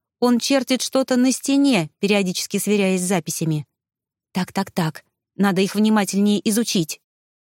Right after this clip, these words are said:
Шар мигает. Картинка снова меняется. В подвал с артефактом заходят люди —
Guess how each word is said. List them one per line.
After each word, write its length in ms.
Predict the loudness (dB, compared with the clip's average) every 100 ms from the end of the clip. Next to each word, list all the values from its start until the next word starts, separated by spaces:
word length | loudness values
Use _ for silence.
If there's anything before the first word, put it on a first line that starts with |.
| _ _ _ _ _ _ _ _ _ _
Шар 300 | -4 0 2
мигает. 680 | 4 2 2 2 0 -2 -8 _ _ _ _ _ _ _
Картинка 560 | -2 -2 2 2 2 2
снова 320 | 2 2 2
меняется. 760 | 4 4 2 2 -2 -8 -8 -10 _ _ _ _
В 180 | _ -6
подвал 400 | -2 0 2 0
с 80 | 0
артефактом 600 | -2 -2 0 -2 0 0
заходят 500 | 2 0 0 0 0
люди — 460 | 0 0 0 0